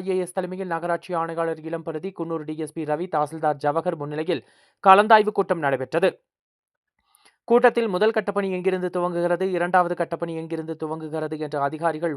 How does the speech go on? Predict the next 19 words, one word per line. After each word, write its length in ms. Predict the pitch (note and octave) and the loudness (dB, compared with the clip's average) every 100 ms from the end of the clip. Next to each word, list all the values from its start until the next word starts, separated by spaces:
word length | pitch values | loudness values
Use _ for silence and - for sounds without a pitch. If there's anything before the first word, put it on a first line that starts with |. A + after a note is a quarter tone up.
| C#3 | 0
வரைபடம் 440 | D3 F3 F3+ F3 | 0 0 -2 -2
மூலம் 200 | E3 E3+ E3 | -4 -4 -2
காண்பித்தனர். 500 | C#3+ D3 D3 F#3+ A3+ _ _ _ G#3 | -4 -4 -2 -2 -2 _ _ _ 0
இதற்கு 220 | A3 G#3 G3 | 2 2 6
வியாபாரிகள் 420 | F#3+ G3+ G#3 G3+ E3 | 6 6 2 0 -2
எதிர்ப்பு 220 | E3 F#3 F#3 | -4 -4 -4
தெரிவித்து 300 | F3+ F3+ F#3 F#3 | -4 -4 -6 -6
கூட்டத்தை 320 | F3 F3+ E3+ D#3 | -6 -4 -4 -4
முடித்துக் 300 | D#3+ E3+ F3 | -6 -4 -2
கொள்ளலாம் 340 | E3 D#3+ D#3 | 0 -2 -2
என்று 120 | D3+ D3 | -6 -8
கூறி 160 | C#3+ C#3+ | -8 -4
வெளியேறியதால் 600 | C#3+ E3 E3+ E3+ F3+ F3+ E3+ | -4 -4 -4 -2 -2 0 0
பரபரப்பு 380 | F3 E3+ D3+ C#3 | 0 0 -4 -6
ஏற்பட்டது. 360 | A#2 A#2 D3+ F3+ - - - - | -6 -4 2 2 0 -14 -12 2
இதுகுறித்து 340 | G#3 G#3 G#3+ G3 | 4 4 0 -2
நகராட்சி 380 | F3 G3 G3+ G3+ F3 | 2 4 4 2 2
ஆணையாளர் 420 | F3 F3+ E3+ D#3+ E3+ | 2 2 0 0 -4
கூறும்பொழுது, 460 | E3 D3+ D3+ G3 | -4 -4 -2 0